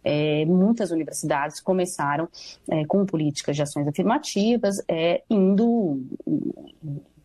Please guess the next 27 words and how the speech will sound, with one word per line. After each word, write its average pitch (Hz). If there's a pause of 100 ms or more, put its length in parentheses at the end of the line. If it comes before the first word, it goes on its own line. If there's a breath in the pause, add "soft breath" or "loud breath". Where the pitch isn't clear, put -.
(720)
seguindo, 180
né, 170
universidades, 143 (260 loud breath)
é, 139
do 185
mundo, 196
de 147
outros 147
países 175
que, 143 (100)
que 151
já 143
tinham 170
leis 147
nesse 143
sentido, 185 (280 loud breath)
ou 151
que 175
já 170
tinham 170
políticas 190
nesse 196
sentido, 254
e 302
também 302
pelo 294
crescimento, 214